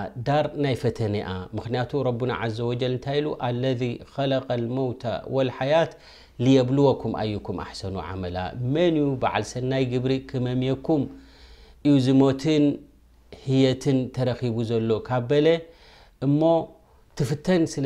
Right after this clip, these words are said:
ዘለኻ፣ ኩሉ ሰብ ድማ እንተ ደኣ ክፍተን እንተ ደኣ ኮይኑ ክትፍተን ኢኻ እንተ ደኣ ተባሂሉ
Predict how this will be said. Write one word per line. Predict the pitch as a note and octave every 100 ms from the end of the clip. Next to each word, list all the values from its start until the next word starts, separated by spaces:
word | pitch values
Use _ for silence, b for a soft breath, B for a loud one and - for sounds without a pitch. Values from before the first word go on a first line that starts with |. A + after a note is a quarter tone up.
| C3+
ዘለኻ፣ | C#3 C#3 C#3+ D3+ D3+ D3 - b b b -
ኩሉ | C4+ A3+
ሰብ | F#3 C#3+
ድማ | D3+ D3
እንተ | C#3 D3
ደኣ | A#2+ C3
ክፍተን | - D3 - D#3
እንተ | C#3+ C#3+
ደኣ | C#3
ኮይኑ | C#3 E3 F3 F3+ - b b b
ክትፍተን | - - E3+ D#3+ F3 F3+
ኢኻ | D3+ D3
እንተ | C3+
ደኣ | C3 C3
ተባሂሉ | D3+ D3 D3 D#3